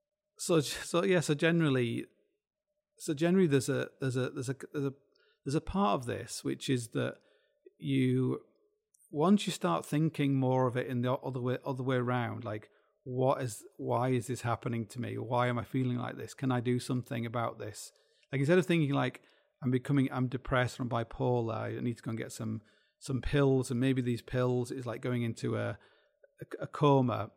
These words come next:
you know, like, uh, when the doctor puts you into a coma and, you know, your, all your skin's burnt off, and they'll have an induced coma, and hopefully by the time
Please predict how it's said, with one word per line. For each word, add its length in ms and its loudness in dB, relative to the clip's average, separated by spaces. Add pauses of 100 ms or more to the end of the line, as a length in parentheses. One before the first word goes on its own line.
you 120 -4
know, 140 -6
like, 280 -8
uh, 220 -8 (720)
when 100 -6
the 60 -6
doctor 240 -4
puts 200 -8
you 60 -4
into 120 -6
a 40 -8
coma 520 2
and, 180 -6
you 100 -4
know, 60 -4
your, 160 -4
all 160 0
your 80 0
skin's 320 0
burnt 260 -4
off, 340 -8 (440)
and 120 -4
they'll 100 0
have 120 -2
an 100 0
induced 400 -2
coma, 560 -2
and 100 -4
hopefully 280 0
by 140 0
the 60 -2
time 440 -2